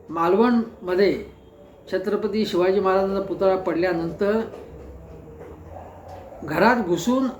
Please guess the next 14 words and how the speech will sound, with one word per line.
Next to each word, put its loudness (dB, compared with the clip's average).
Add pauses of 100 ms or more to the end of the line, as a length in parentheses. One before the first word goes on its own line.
(420)
"वेचून 4
वेचून 4
मारू" 2
असं 2
म्हणतात, -2
त्यांच्या 2
विरोधात 2
गुन्हा 4
नोंदवला 2
का? -2 (1120)
गुन्हा 4
नोंदवण्यात 2 (100)
आला 2
नाही. -4